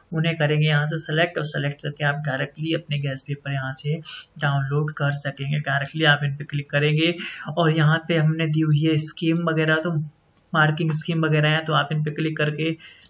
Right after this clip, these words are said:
इनकी ये सब information भी जान सकते हैं। आप इन पे जैसे ही क्लिक करेंगे तो यहाँ पर, यहाँ पर एक page open होके आएगा, ये page होके आएगा इस-, इसमें पीडीएफ़ में, और यहाँ से आप इनके scheme भी देख सकेंगे कि कौन से,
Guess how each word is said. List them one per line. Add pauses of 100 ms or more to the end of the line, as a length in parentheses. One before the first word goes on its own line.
(140)
इनकी (500)
ये
सब
information
भी
जान
सकते
हैं।
आप
इन
पे
जैसे
ही
क्लिक
करेंगे (380)
तो
यहाँ
पर, (440)
यहाँ
पर
एक
page
open
होके
आएगा,
ये
page
होके
आएगा (680)
इस-,
इसमें
पीडीएफ़
में, (560)
और
यहाँ
से
आप
इनके
scheme
भी
देख
सकेंगे
कि
कौन
से,